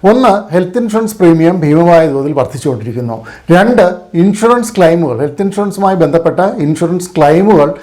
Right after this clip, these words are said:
വലിയ തോതിൽ നിരസിക്കപ്പെടുന്നു. ലോക്കൽ സർക്കിൾസ് എന്നൊരു സംഘടനയാണ് ഇതിനെക്കുറിച്ച് പഠനം നടത്തിയത്. ഇന്ത്യയിലെ ഒരു പ്രമുഖ കമ്മ്യൂണിറ്റി സോഷ്യൽ മീഡിയ പ്ലാറ്റ്ഫോമാണ് ലോക്കൽ സർക്കിൾസ്. ഇവർ ഇന്ത്യയിലെ മുന്നൂറ്റി ഇരുപത്തിനാല് ജില്ലകളിലായി ഏകദേശം പതിനൊന്നായിരത്തോളം ഉപഭോക്താക്കൾക്കിടയിൽ നടത്തിയ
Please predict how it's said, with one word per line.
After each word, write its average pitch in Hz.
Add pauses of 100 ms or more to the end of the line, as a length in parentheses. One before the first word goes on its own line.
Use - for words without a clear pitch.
(160)
വലിയ 151
തോതിൽ 170
നിരസിക്കപ്പെടുന്നു. 139 (560)
ലോക്കൽ 220
സർക്കിൾസ് 220
എന്നൊരു 196
സംഘടനയാണ് 175
ഇതിനെക്കുറിച്ച് 165
പഠനം 156
നടത്തിയത്. 143
ഇന്ത്യയിലെ 185
ഒരു 185
പ്രമുഖ 175 (420)
കമ്മ്യൂണിറ്റി 220
സോഷ്യൽ 196
മീഡിയ 190
പ്ലാറ്റ്ഫോമാണ് 156
ലോക്കൽ 135
സർക്കിൾസ്. 139
ഇവർ 247
ഇന്ത്യയിലെ 214
മുന്നൂറ്റി 214
ഇരുപത്തിനാല് 220
ജില്ലകളിലായി 190
ഏകദേശം 190
പതിനൊന്നായിരത്തോളം 214
ഉപഭോക്താക്കൾക്കിടയിൽ 196
നടത്തിയ 175